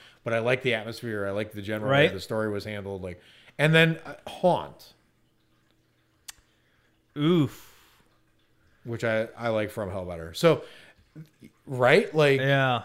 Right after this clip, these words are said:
Speaker 1: I feel like seventy is around its neighbor. Where'd you put it?
Speaker 2: I put it at sixty.
Speaker 1: Sixty?
Speaker 2: I put it two, two points above where it's currently
Speaker 1: Let's,
Speaker 2: at.
Speaker 1: let's see where, let's look at the, let's, let's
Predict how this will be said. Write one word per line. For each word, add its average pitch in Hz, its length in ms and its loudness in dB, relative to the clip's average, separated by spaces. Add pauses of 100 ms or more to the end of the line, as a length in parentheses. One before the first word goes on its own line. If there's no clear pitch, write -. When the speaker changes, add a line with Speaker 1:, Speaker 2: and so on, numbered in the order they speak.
(180)
Speaker 1:
I 165 200 6
feel 180 220 2
like 196 240 6
seventy 202 360 2
is 180 80 2
around 170 200 2
its 151 100 -2
neighbor. 170 180 0
Where'd 165 260 2
you 233 100 0
put 285 140 -4
it? 302 100 -8
Speaker 2:
I 151 60 -8
put 233 140 2
it 185 40 4
at 117 120 -2
sixty. - 460 -12
Speaker 1:
Sixty? 156 480 -8
Speaker 2:
I 143 80 0
put 185 180 2
it 143 120 -2
two, 147 280 -6 (120)
two 143 180 -6
points 127 340 -8
above 101 500 -6 (340)
where 104 180 -8
it's - 200 -16
currently 120 360 -8
Speaker 1:
Let's, 92 120 -10
Speaker 2:
at. 87 180 -16
Speaker 1:
let's 147 220 -4
see 165 120 0
where, 123 640 -6
let's 135 220 -6
look 143 160 -2
at 127 120 -4
the, 98 260 -10
let's, 156 260 -4 (380)
let's 170 260 -4